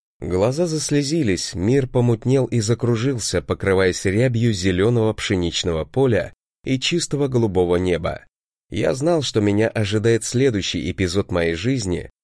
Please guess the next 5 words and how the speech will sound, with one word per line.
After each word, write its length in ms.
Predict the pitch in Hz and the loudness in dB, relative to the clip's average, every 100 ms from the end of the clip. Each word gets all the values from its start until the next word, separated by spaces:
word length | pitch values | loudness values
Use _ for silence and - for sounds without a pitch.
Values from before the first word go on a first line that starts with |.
| _ - | _ -4
и 120 | 135 | -4
чувствовал 500 | - 175 - 151 143 | -2 -2 0 0 0
металлический 800 | 139 139 135 131 131 127 - 131 | 0 0 0 0 0 -4 -2 -2
запах 480 | 101 107 104 98 - | 0 0 0 -4 -4
крови. 500 | 101 98 82 67 | -2 0 0 -4